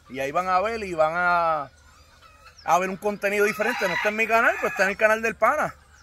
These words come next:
Jonathan es una buena persona y, y es de los buenos. Suscríbanse a su canal, denle like a los contenidos, tienen buenas entrevistas, ahí pueden,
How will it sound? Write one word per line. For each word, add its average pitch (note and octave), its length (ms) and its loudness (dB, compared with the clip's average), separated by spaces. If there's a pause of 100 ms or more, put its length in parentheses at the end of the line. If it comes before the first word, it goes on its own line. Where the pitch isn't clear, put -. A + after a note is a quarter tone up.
Jonathan E3 420 -2
es G3 80 -6
una F#3+ 80 -6
buena F#3+ 260 -2
persona F#3 560 -4
y, D#3 300 -10 (500)
y C#3 60 -10
es C#3 100 -6
de F3+ 120 0
los G3 120 -2
buenos. G3+ 380 -4
Suscríbanse D#3+ 560 -6
a F#3 60 -4
su F#3 120 -10
canal, F#3+ 480 0 (720)
denle C#3 280 -6
like E3+ 220 -2
a E3+ 60 2
los E3 100 -2
contenidos, E3 540 -8
tienen D#3 200 -8
buenas E3 200 -6
entrevistas, D#3+ 640 -8
ahí C#3+ 140 -6
pueden, D3 500 -8